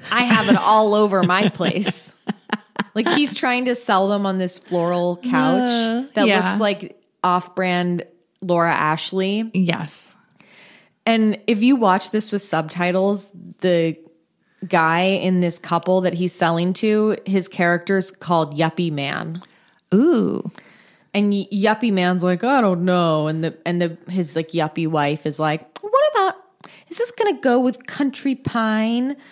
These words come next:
Speaker 1: he's like, "Everyone loves floral chintz."
Speaker 2: I was like, "I think floral chintz would be fine with country <laughs> pine." Country pine is so nineties, though.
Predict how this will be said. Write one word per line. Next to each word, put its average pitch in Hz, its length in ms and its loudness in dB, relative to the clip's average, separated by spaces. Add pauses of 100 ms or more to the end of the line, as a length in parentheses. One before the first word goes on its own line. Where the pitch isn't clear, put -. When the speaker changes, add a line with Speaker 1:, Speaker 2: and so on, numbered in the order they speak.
(320)
Speaker 1:
he's 202 180 0
like, 220 400 -4
"Everyone 294 400 2
loves 277 260 2
floral 214 460 2
chintz." - 720 0 (880)
Speaker 2:
I 285 100 0
was 339 140 -2
like, 302 120 -2 (140)
"I 269 120 -2
think 427 260 -6
floral 175 360 0
chintz 165 320 -2
would 156 200 -6 (120)
be 160 120 -2
fine 151 340 -4
with 165 140 -4
country 165 340 -4
<laughs> - 20 0
pine." 175 140 2 (720)
Country 370 400 0
pine 294 260 0
is 277 140 -2
so 202 220 0
nineties, 185 640 0
though. - 320 -2